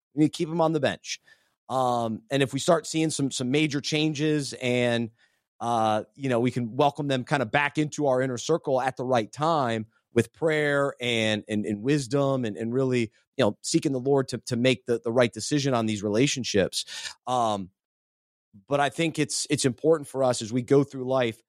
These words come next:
who are we surrounding ourselves with? Who are we spending the most time with? Who are we investing our time, uh, in,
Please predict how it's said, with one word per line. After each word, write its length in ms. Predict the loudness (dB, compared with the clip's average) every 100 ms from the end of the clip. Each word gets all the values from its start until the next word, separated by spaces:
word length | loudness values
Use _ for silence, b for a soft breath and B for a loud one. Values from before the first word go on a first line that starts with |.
| _
who 100 | -4
are 80 | -2
we 140 | 0 -2
surrounding 420 | 0 0 0 0
ourselves 340 | -2 -2 -2
with? 180 | -2 -4
Who 100 | -2
are 60 | 0
we 80 | -2
spending 280 | -2 0
the 60 | 2
most 220 | 0 -2
time 340 | -4 0 0 0
with? 260 | -2 -6 b b -6
Who 100 | -2
are 80 | -2
we 160 | 0
investing 920 | -2 -2 0 0 0 -2 0 0 0 -4 b b b 2
our 160 | 2
time, 720 | 2 -2 0 2 0 0 -2 -8 _ _ _ -6
uh, 280 | 0 0 0
in, 380 | 0 0 0